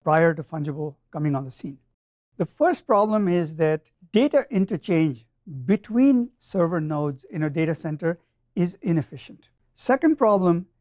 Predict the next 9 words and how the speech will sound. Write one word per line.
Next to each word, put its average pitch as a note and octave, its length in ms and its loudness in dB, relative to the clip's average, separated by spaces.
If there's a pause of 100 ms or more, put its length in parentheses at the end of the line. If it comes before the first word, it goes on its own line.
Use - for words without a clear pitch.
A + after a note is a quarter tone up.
(140)
is E3+ 140 2
that F3+ 180 2
the - 140 -12
execution A#3+ 760 0
of F3 80 0
certain E3+ 520 0 (300)
critical A3+ 800 0 (380)
data-centric G#3+ 800 0
computations D#3 800 -4